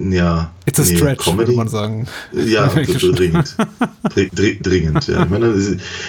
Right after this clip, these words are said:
Speaker 1: ist ja nicht so, als wären nicht auch zwischendurch mal ein paar ganz, ganz, ganz humoreske Momente drin,
Speaker 2: Ja.
Speaker 1: aber eben das,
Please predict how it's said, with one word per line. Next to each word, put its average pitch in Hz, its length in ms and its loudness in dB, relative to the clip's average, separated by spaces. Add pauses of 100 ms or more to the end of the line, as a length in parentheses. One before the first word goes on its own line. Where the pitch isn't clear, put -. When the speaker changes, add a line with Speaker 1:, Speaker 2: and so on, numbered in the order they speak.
(100)
Speaker 1:
ist 143 140 2
ja 180 80 2
nicht 143 140 0
so, 135 100 2
als 135 160 0
wären 127 220 -2
nicht 135 160 -6
auch 117 80 -6
zwischendurch 123 420 -2
mal 123 120 0
ein - 80 -10
paar 110 120 -2
ganz, 110 300 -4
ganz, - 320 -4
ganz 104 240 -2
humoreske 107 520 0
Momente 101 440 2
drin, 87 240 0
Speaker 2:
Ja. 247 100 2
Speaker 1:
aber - 180 2
eben 98 120 0
das, 98 200 -4